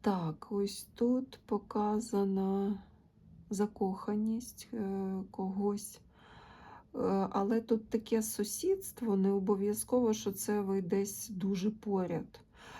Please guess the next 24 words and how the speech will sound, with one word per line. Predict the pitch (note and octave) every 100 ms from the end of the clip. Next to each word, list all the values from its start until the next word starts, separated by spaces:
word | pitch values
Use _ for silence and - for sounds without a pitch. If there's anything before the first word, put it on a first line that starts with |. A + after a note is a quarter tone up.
| - -
Тут | G#3 G3+
може | G#3+ A3+ G#3+
бути | G3 F3 G#3+ G#3+ G3+ F#3+
чотири | F#3+ G#3 - G#3+ G#3
квартали | G#3+ - G3 G3 - F3 E3+ E3+
між | F#3 F3+ F#3 E3
вами, | F3+ F3 F3 F3+ G3+ -
але | F3 F3
ви | F#3 F#3
теж | F3 G3+ G3 G#3
сусіди. | - G3+ F#3+ - F3 D#3 E3+ G#3+ - _
От, | - F3+ -
наприклад, | G3 G3 G3+ G3 G3 F#3 F#3
ви | F#3
мешкаєте | G3+ F#3+ G3+ G#3 - F#3 F#3 F#3+
в | F3+
одному | F3 F3 G3 F#3+
районі. | F#3+ F#3 F3 F3 E3+ - - - - - - - - -
Через | - G3+ G#3 G#3+
чотири | - G3 - F#3+ G3 G3
будинки. | E3+ F#3+ E3+ F3 E3+ E3+
Чогось | E3+ G3 G3+ G#3+
мені | G3+ G3 F#3+
четвірки, | F#3 - G3+ F#3+ F#3+ - E3+ E3+